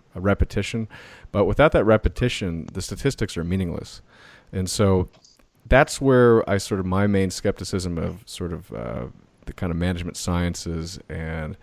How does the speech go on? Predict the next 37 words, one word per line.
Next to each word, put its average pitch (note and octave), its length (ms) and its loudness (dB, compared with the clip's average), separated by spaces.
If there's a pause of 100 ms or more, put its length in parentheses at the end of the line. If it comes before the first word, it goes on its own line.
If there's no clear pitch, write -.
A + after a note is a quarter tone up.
(420)
the, E2+ 280 -10
the - 100 -12
Taylorism F#2 500 0
in E2 60 -6
particular, E2+ 640 -2 (380)
uh, E2+ 280 -4
in F#2 80 -4
the E2+ 80 -2
modern G2 440 6
sense, - 600 -10
uh, D#2 380 -8 (120)
comes D2+ 320 -8
from. E2 400 -10
But F2 220 -4 (560)
where A#2 200 2
it A2 80 0
began, B2 680 0
I G#2+ 100 -2
actually A#2 400 -2
do A2 260 -2
think - 280 -6
there F2 140 -4
was F#2 400 0
something F#2 320 -8
to F2 80 -12
be E2 120 -4
said G2+ 380 -2
for F2 280 -6
it - 220 -10 (320)
from F#2+ 520 -4
a F2 180 -4
pure A#2 300 0
business F#2+ 600 -4
logic E2 420 -6
point E2 220 -8
of E2+ 80 -14
view. D#2 280 -10